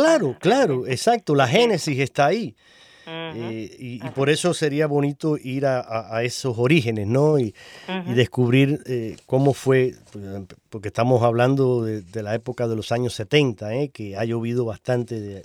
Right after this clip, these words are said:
Speaker 1: de allá para acá.
Speaker 2: Exacto.
Speaker 1: Pero bueno,
Speaker 2: Bastante.
Speaker 1: eh, palabras de Monseñor Arturo Cepeda,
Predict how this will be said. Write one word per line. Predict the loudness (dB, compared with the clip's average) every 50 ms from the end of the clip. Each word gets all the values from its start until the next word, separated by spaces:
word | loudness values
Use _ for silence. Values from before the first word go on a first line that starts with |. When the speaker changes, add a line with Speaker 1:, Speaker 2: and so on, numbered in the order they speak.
| -16
Speaker 1:
de | -14 -10 -8
allá | -6 -6 -6 -6
para | -6 -8 -10 -10
acá. | -12 -12 -10
Speaker 2:
Exacto. | -10 -10 -10 _ -18 -20 -20 -20 -20 -20 -20 -20 -20 -18 -16 -16 -16 -10 -2
Speaker 1:
Pero | 2 2 4 4
bueno, | 4 4 2 2 -2 -8 -12 _
Speaker 2:
Bastante. | _ -18 -16 -14 -6 -6 -6 -6 -4
Speaker 1:
eh, | -2 -2 0 0 0 0 0 0 0 0 -2 -4 -6 _ _ _ _ _ _ _ _ _ _ _ _ _ _ _ _ _ _ _ _
palabras | 4 4 6 6 6 6 4 4 2 2 2 0 -2 -6 -10 -14 -16
de | -18 -10 -2 0 2 4 4 4 4
Monseñor | 4 2 2 2 0 0 2 4 4 6
Arturo | 4 2 2 0 0 0 0 0
Cepeda, | 0 -2 -4 -4 0 2 4 4 4 2 0 -6